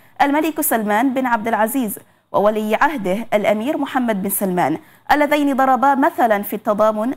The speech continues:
والدعم للشعب اليمني. وأثنى الرئيس باسمه وأعضاء مجلس القيادة الرئاسي والحكومة على جميع الجهود المشتركة من الجانبين اليمني والسعودي لدعم الاقتصاد اليمني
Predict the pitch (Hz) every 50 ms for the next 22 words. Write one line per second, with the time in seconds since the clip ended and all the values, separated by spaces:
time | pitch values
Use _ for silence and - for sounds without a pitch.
0 | - - 208 208 185 220 233 233 233 220 208 226 - - 269 - 320 269 254 220
1 | 214 214 214 208 196 190 190 214 277 - _ _ _ _ _ - - 190 196 196
2 | 190 - - - - 208 208 196 202 208 208 196 208 233 - - 254 247 - 233
3 | - - 226 220 240 247 202 208 226 - 240 240 233 226 240 - 240 233 240 277
4 | 277 269 208 202 - - 202 - - 214 214 214 208 202 202 208 196 196 - -
5 | 214 - - 220 208 247 285 262 233 - - - 262 - 285 226 185 175 175 185
6 | 233 - - - - _ - - 240 277 285 277 277 254 262 285 277 294 349 381
7 | 339 262 240 220 247 247 277 254 226 226 214 208 226 - - - 302 302 247 233
8 | - 226 190 185 202 196 196 190 196 220 208 202 196 180 185 202 240 277 311 -
9 | 311 294 269 277 254 240 233 226 208 214 214 202 202 202 - - 196 185 196 196
10 | 196 185 170 - - _ _ _ _ _ - - 190 208 202 208 214 208 208 220
11 | - - - 220 220 - 247 226 208 220 220 208 220 269 277 254 226 196 180 175
12 | -